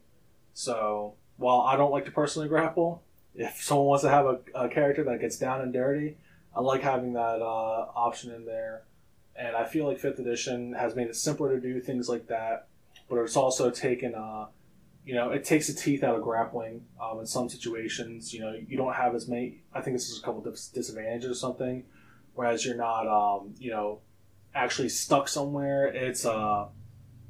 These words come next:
you know, they, they, they diminished some things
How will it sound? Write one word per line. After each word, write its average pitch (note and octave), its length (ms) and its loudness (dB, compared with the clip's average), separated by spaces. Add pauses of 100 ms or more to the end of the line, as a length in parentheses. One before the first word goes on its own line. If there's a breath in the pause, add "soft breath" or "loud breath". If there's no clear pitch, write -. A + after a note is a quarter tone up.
(420)
you C#3 80 -4
know, B2+ 100 2
they, C3+ 120 2
they, C#3 300 2 (120)
they C3+ 320 4 (120)
diminished E3 480 2
some D3+ 260 2
things D3 800 -6